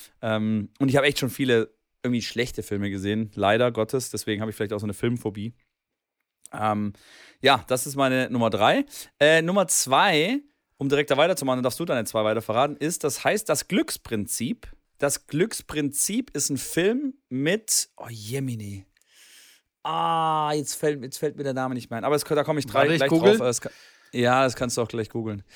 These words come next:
Speaker 1: Ist auf jeden Fall ein Film, wo es drum geht, dass ein kleiner Junge die Welt verändern möchte. Und ein wirklich sehr, sehr, ja, doch, ja, mit Kevin Spacey und Helen Hunt, genau. Kevin Spacey und Helen Hunt sind die,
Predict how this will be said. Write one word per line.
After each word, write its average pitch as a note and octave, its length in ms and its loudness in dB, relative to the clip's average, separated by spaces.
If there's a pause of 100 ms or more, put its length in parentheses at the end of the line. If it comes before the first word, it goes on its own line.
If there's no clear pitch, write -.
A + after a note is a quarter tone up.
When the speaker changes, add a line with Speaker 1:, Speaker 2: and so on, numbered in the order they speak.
(260)
Speaker 1:
Ist E3+ 180 2
auf A3 120 2
jeden G#3 140 4
Fall F#3 180 4
ein D3 160 2
Film, A#3 460 2
wo D#3 80 2
es D3 80 -2
drum D3 200 -2
geht, E3+ 300 0
dass C3+ 160 0
ein B2+ 140 -2
kleiner D#3 320 0
Junge D3+ 300 0
die C3+ 140 0
Welt G3 220 6
verändern G#2+ 420 2
möchte. C#3 440 -2 (1400)
Und A#2+ 180 -8
ein A#2 200 -2
wirklich D#3+ 520 0 (360)
sehr, C3+ 380 4
sehr, D3 640 2 (340)
ja, D3 320 0
doch, D#3 300 -2 (160)
ja, D3 100 6
mit E3 140 0
Kevin F#3+ 240 2
Spacey D#3 400 2
und B2 40 2
Helen B2 300 0
Hunt, A2+ 260 -4
genau. G2 220 -4
Kevin D3 280 0
Spacey C3+ 400 0
und A#2 40 -4
Helen A2+ 300 -2
Hunt A2+ 180 -2
sind A2+ 140 -6
die, G#2+ 260 -8